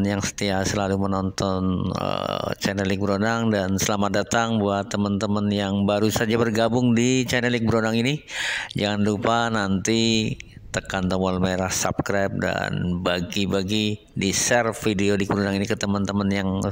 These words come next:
mungkin membutuhkan. Dan jangan lupa pula untuk menekan tombol,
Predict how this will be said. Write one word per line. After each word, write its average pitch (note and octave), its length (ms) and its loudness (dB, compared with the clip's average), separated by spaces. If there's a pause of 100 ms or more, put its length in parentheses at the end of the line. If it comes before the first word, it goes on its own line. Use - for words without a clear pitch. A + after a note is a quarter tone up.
(140)
mungkin A#2+ 400 0
membutuhkan. G2 720 0 (1200)
Dan B2+ 680 4 (720)
jangan G#2+ 340 2
lupa A2+ 240 2
pula B2 380 2
untuk G#2+ 340 0
menekan G2+ 480 0
tombol, G2 480 2